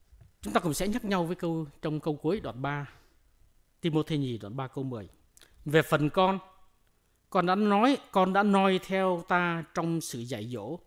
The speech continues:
tánh hạnh, ý muốn, đức tin, nhịn nhục, yêu thương,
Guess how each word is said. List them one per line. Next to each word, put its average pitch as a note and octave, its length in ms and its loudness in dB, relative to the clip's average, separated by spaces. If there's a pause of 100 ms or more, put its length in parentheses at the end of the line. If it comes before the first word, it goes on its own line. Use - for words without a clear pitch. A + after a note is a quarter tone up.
(300)
tánh A3+ 200 -2
hạnh, E3+ 240 -4 (400)
ý G#3 180 2
muốn, A3 280 0 (360)
đức C#4 160 0 (140)
tin, F3 280 2 (340)
nhịn D3 280 2
nhục, C#3 120 0 (440)
yêu D#3+ 220 0
thương, D3+ 340 -2